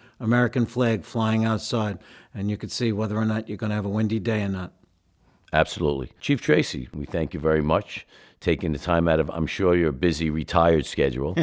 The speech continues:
Speaker 1: <laughs>
Speaker 2: And in that retirement, I've heard you've, uh, got some, uh, irons in the fire.
Speaker 1: Well, uh, I was fortunate to collaborate with two other gentlemen, a chief from, uh, Leona, New Jersey, uh, Jack Murphy,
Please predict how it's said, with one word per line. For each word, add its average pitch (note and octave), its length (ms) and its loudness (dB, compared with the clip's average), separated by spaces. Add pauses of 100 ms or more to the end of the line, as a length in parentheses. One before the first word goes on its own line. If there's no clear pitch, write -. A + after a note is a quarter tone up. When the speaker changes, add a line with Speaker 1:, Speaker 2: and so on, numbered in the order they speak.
(160)
Speaker 1:
<laughs> B2+ 160 -8
Speaker 2:
And E2+ 380 2
in B2+ 200 4
that C3+ 120 6
retirement, F2+ 560 2
I've F2 240 2
heard F#2 340 0
you've, F#2 280 -4
uh, F#2+ 380 -2
got F#2 200 4
some, F2+ 320 2
uh, F2+ 140 0
irons G2 500 6
in G2+ 80 6
the F#2 80 4
fire. A2 500 8 (220)
Speaker 1:
Well, A#2 320 -2
uh, A2+ 200 0
I - 20 0
was A2 140 -2
fortunate C3 680 0
to B2 300 0 (400)
collaborate C3+ 720 4
with A2+ 240 0
two D3+ 160 6
other A#2+ 180 6
gentlemen, A#2 480 6 (320)
a A2 80 -4
chief C#3+ 300 4
from, B2 420 2
uh, A2+ 220 4
Leona, B2 560 6 (180)
New A#2+ 140 2
Jersey, A#2+ 600 4
uh, G2+ 260 0
Jack A#2+ 300 2
Murphy, B2 400 4